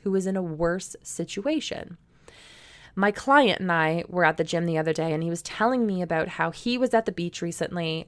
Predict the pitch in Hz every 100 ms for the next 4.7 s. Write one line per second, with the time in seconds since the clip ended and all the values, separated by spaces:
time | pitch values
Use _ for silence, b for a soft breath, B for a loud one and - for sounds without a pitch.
0 | - 175 175 - 202 208 302 403 - 208
1 | 190 190 160 165 165 - 170 175 - -
2 | 170 - 156 - - - - 254 - -
3 | - B B B B - 226 208 196 175
4 | 185 220 - - 233 226 220